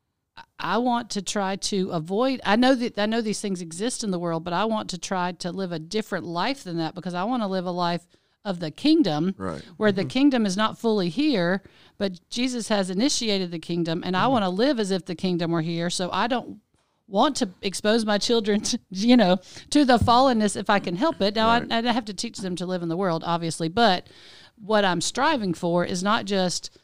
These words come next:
Speaker 1: succumbing to, we live in a fallen world,
Speaker 2: Right.
Speaker 1: but living as if the kingdom were fully here and
Speaker 3: Mm-hmm.
Speaker 1: working toward that. So I think it's interesting. It's, it was so interesting to me and something I've thought of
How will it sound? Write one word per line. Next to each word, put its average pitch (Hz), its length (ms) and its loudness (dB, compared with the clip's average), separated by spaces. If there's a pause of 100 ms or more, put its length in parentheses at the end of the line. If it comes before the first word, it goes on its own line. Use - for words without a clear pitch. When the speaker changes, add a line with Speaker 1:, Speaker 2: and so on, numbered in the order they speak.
(100)
Speaker 1:
succumbing 208 520 2
to, 180 220 4
we 170 100 0
live 175 160 0
in 202 80 -2
a 185 40 0
fallen 220 320 2
world, 214 440 4
Speaker 2:
Right. 185 260 -6
Speaker 1:
but 196 460 0 (300)
living 233 500 4
as 190 140 4
if 196 120 2
the 185 120 -2
kingdom 220 400 2
were 277 220 6
fully 165 360 2
here 156 240 2
and 160 140 0
Speaker 3:
Mm-hmm. 165 80 0
Speaker 1:
working 208 360 -2
toward 240 380 -6
that. 139 340 -6
So 190 140 -4
I 175 120 -2
think 226 200 -4
it's 208 200 -8
interesting. 214 640 -4
It's, 202 200 -10
it 202 60 -10
was 190 160 -6
so 214 200 -4
interesting 196 420 -8
to 180 60 -8
me 180 120 -6
and 170 100 -8
something 170 240 -10
I've 160 140 -8
thought 170 180 -6
of 160 200 -6